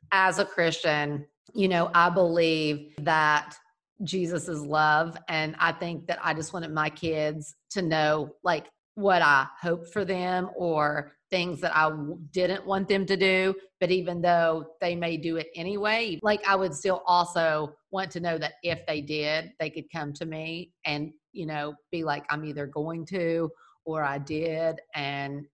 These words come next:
I just wanted to have an open relationship where I could really, that my girls could tell me, or, and my boys, absolutely anything and know that there was no judgment and just love.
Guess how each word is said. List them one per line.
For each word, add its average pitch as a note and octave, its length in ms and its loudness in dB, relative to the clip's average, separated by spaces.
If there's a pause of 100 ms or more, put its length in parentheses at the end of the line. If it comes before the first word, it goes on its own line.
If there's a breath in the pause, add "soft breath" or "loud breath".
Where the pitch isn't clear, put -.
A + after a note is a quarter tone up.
I F#3+ 80 0
just F#3+ 220 -6
wanted G3+ 160 -4
to E3+ 80 0
have E3+ 140 2
an D#3 160 -4
open F3 280 -4
relationship D#3 640 -6
where - 180 -4
I D3+ 80 2
could D#3+ 260 -10
really, D#3 320 -4
that D3 160 -8
my D3 160 0
girls C#3+ 320 -4
could C#3 160 -8
tell D3 160 -2
me, C3+ 240 -8 (420)
or, F3+ 160 0
and G3 180 0
my D3+ 120 4
boys, - 500 -12 (200 soft breath)
absolutely E3+ 1000 -2
anything D3+ 640 -4
and D#3+ 140 -2
know D#3+ 200 2
that D#3 180 -8
there D3+ 120 2
was D3 200 0
no D3+ 240 2
judgment C#3+ 460 -2
and E3 120 -10
just C#3 260 -8
love. - 340 -10